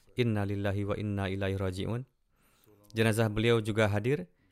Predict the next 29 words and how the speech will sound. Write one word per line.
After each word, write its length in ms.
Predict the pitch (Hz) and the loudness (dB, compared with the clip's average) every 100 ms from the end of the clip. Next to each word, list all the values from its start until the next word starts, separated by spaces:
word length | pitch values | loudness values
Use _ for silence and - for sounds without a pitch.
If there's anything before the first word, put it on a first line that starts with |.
| _ _ _ | _ _ _
Insya 320 | 127 117 117 | 0 2 2
Allah 320 | 107 117 127 117 | 2 2 0 -4
setelah 280 | - 117 107 | -4 0 0
Jumat 360 | 107 101 117 - | 0 -2 -4 -2
saya 240 | 113 104 | -2 0
akan 160 | 110 107 | 0 -2
menyalatkan 560 | 107 107 113 - 107 | 0 0 0 0 0
jenazahnya. 600 | 101 98 92 98 104 113 - _ _ _ _ _ - | 0 0 0 -2 -2 -6 -10 _ _ _ _ _ -2
Pada 480 | 113 117 117 117 - | 2 4 4 2 2
tahun 320 | 117 123 113 | 4 4 4
lapan 240 | 113 120 123 | 2 2 0
puluh 240 | 123 113 | 0 0
delapan, 560 | 113 113 127 135 135 123 | 0 0 0 -2 -4 -4
beliau 320 | 113 113 120 | 0 2 2
menyelesaikan 720 | 113 113 107 123 117 117 110 | 2 0 0 -2 -2 -4 -4
kursus 320 | - 131 127 | -4 -4 -4
syahid 400 | - 123 120 113 | -4 -2 -2 -2
dari 160 | 107 107 | -2 -2
Jamiah 480 | 104 107 104 101 104 | 0 0 0 -2 -4
Ahmadiyah 400 | 104 107 107 104 | -2 -2 0 0
Rabuah. 320 | 104 104 147 - _ _ - _ _ _ | 0 0 -4 -6 _ _ -20 _ _ _
Kemudian 480 | - 120 120 131 123 | -2 0 2 2 2
beliau 160 | 117 123 | 2 2
bertugas 560 | 117 - 110 123 - | 0 -2 0 0 0
sebagai 240 | 107 104 107 | -4 -2 0
mubalik 480 | 104 110 113 117 | 0 2 2 0
di 80 | 104 | -2
berbagai 400 | 101 98 98 95 | -4 0 0 -2
tempat. 400 | 95 98 110 156 | -4 -4 -4 -6